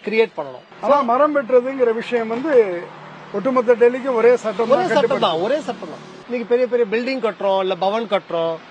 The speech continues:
Speaker 1: இன்ஃப்ராஸ்ட்ரக்சருக்காக ஆபீஸ் கட்டுறோம், இல்ல பெரிய ரெசிடென்ஷியல் காம்ப்ளெக்ஸ் கட்டுறோம், மரங்களா இருந்துச்சுன்னா அதை வெட்டிடலாம் முன்னலாம். ஆனா, இப்ப அப்படி அந்த இதே கிடையாது.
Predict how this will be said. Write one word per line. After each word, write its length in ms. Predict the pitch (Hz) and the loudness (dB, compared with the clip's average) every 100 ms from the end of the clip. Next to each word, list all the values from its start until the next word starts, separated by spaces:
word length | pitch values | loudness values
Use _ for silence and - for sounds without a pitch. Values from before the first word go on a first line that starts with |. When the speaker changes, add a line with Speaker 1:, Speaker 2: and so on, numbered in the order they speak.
| - - - | -20 -20 -10
Speaker 1:
இன்ஃப்ராஸ்ட்ரக்சருக்காக 1160 | 220 226 247 254 240 214 196 175 180 170 165 165 170 | -6 -4 0 0 -2 -8 -6 0 0 0 0 -2 2
ஆபீஸ் 380 | 208 226 262 - | 2 2 -6 -4
கட்டுறோம், 340 | 185 165 160 151 - - - - | -6 -2 -4 -4 -8 -18 -10 0
இல்ல 200 | 254 254 | 2 4
பெரிய 260 | 240 262 262 240 220 208 196 190 190 190 | 2 2 2 4 2 4 4 4 2 0
ரெசிடென்ஷியல் 440 | 202 262 226 247 | -2 -4 -2 -2
காம்ப்ளெக்ஸ் 400 | 220 220 233 - | 0 2 0 -2
கட்டுறோம், 300 | 202 220 208 | -4 -2 0
மரங்களா 300 | 202 240 247 | 0 2 2
இருந்துச்சுன்னா 240 | 226 202 | 2 -2
அதை 240 | 254 262 226 | 0 2 0
வெட்டிடலாம் 600 | 214 208 240 240 202 170 | 0 -4 0 0 0 -2
முன்னலாம். 280 | 170 175 151 - - - | -2 -2 -4 -12 -20 -10
ஆனா, 140 | 190 | -4
இப்ப 260 | 220 220 247 | -4 -2 -2
அப்படி 220 | 202 214 | -2 0
அந்த 320 | 202 202 196 | 0 0 0
இதே 180 | 185 214 | 0 -2
கிடையாது. 340 | 190 175 160 | -2 -2 -2